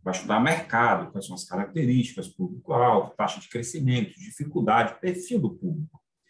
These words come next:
Você vai precisar ainda ter um bom estudo financeiro, capital de giro, formas de venda,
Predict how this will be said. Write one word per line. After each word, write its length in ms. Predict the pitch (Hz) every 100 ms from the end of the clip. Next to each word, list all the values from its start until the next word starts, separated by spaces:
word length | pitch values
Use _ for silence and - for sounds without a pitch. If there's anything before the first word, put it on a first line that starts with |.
| _ -
Você 200 | 107 110
vai 160 | 104
precisar 520 | 101 104 110 107 117
ainda 400 | 110 139 160 123 - - _
ter 80 | 123
um 140 | 120
bom 180 | 101 139
estudo 340 | 156 - 170 156
financeiro, 760 | 175 185 196 - 156 110 - _ _
capital 480 | - 98 - 117 139
de 100 | 135
giro, 540 | 110 104 135 113 78 - _ _
formas 540 | - 135 156 143 127
de 120 | 110 117
venda, 560 | 95 123 120 82 -